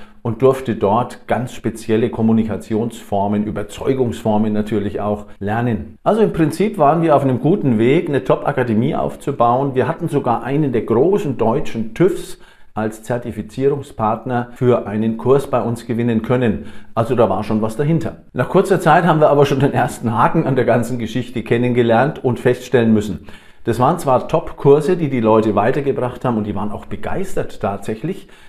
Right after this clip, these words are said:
Es gibt ganz viele, ähm, Kundenbewertungen zu diesem Thema. Das, was nicht so wirklich funktioniert hat, war die Umsetzung des Know-hows und der Übungen und Fähigkeiten aus den Kursen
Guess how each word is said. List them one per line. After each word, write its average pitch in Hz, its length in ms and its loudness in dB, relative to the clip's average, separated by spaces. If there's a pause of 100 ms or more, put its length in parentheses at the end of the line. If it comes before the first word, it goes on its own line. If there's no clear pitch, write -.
Es - 80 -14
gibt 104 120 -6
ganz 120 320 -4
viele, 123 800 0
ähm, 107 380 2
Kundenbewertungen 110 920 0
zu 110 120 -4
diesem 104 340 -4
Thema. 120 440 0 (760)
Das, 131 240 2
was 127 160 4
nicht 160 160 4
so 170 120 2
wirklich 160 280 2
funktioniert 143 580 0
hat, 131 180 -2
war 120 440 0 (240)
die 104 220 -4
Umsetzung 113 840 2
des 90 180 -6
Know-hows 110 800 0 (100)
und 104 280 -6
der - 140 -2
Übungen 123 400 0
und 87 140 -6
Fähigkeiten 104 760 -4
aus - 300 -10
den 104 160 -8
Kursen 107 580 -2